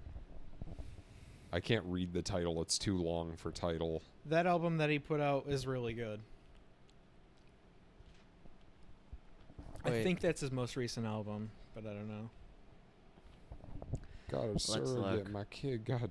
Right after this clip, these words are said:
Speaker 1: two dads.
Speaker 3: He has one. No, because this is, uh,
Speaker 1: <laughs> Cadillactica
Speaker 3: this is something,
Speaker 1: is such a bad
Speaker 3: this
Speaker 1: name.
Speaker 3: is
Speaker 1: I love
Speaker 3: something
Speaker 1: it.
Speaker 3: for a
Speaker 2: Oh.
Speaker 3: T V show. It's called The New Negroes, <laughs>
Speaker 2: <laughs>
Speaker 3: which is, sounds really funny.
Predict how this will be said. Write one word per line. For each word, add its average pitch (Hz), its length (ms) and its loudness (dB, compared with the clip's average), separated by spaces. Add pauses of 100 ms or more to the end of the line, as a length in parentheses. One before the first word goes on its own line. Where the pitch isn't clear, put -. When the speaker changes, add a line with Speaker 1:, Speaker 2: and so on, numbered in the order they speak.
(140)
Speaker 1:
two 139 420 0
dads. 117 840 0
Speaker 3:
He 110 120 4
has 156 280 8
one. 131 600 8 (960)
No, 127 600 8
because 123 420 6
this 123 260 6
is, 127 240 4
uh, 107 420 10 (400)
Speaker 1:
<laughs> - 400 -2
Cadillactica - 260 10
Speaker 3:
this 147 160 8
is 202 180 8
something, 190 520 10
Speaker 1:
is 170 180 4
such - 240 -2
a 110 60 4
bad 92 440 0
Speaker 3:
this 151 200 6
Speaker 1:
name. 202 80 8
Speaker 3:
is 170 60 4
Speaker 1:
I - 20 0
love - 60 0
Speaker 3:
something 165 340 8
Speaker 1:
it. 156 80 2
Speaker 3:
for 156 200 8
a 127 60 10
Speaker 2:
Oh. - 60 0
Speaker 3:
T 131 240 6
V 135 160 8
show. 139 600 8
It's - 160 -2
called 123 440 6 (680)
The 113 120 6
New 113 280 4
Negroes, 107 760 0 (380)
<laughs> 147 400 12
Speaker 2:
<laughs> 123 400 2
Speaker 3:
which 131 240 0
is, 117 160 2
sounds 117 380 0
really 110 240 4
funny. 107 400 -2